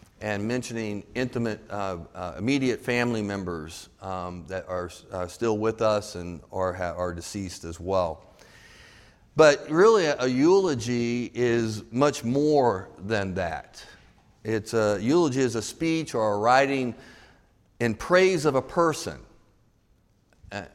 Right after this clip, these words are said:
especially for a, a deceased person. And I want this sermon to be a praise for Daniel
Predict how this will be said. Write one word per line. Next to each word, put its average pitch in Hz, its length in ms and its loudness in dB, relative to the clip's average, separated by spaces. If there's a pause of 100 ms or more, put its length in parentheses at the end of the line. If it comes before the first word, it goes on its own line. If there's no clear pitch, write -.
(320)
especially 175 500 0
for 135 320 0
a, 113 160 -6
a - 20 -6
deceased 120 580 -8
person. 76 460 -10 (800)
And 120 80 0
I 147 80 8
want 196 200 2
this 196 280 4 (100)
sermon 165 500 0
to 139 120 -4
be 139 300 2
a 110 100 0
praise 165 640 4
for 117 180 -2
Daniel 123 720 2